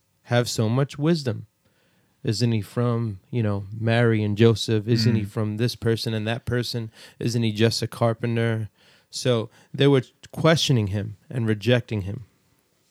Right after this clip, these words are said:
Speaker 1: And we are into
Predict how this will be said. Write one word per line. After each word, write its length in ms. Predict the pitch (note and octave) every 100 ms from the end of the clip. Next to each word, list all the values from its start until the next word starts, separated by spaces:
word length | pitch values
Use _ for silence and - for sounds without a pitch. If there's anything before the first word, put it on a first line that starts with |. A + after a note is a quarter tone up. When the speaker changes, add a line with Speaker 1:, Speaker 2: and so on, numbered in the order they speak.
| _ _ _ _ _ _ _ - _ _
Speaker 1:
And 380 | D3+ D3+ D3 C#3+
we 320 | C3 C#3 D#3+
are 160 | C#3 A2+
into 640 | - D#3 E3 - A2+ G#2+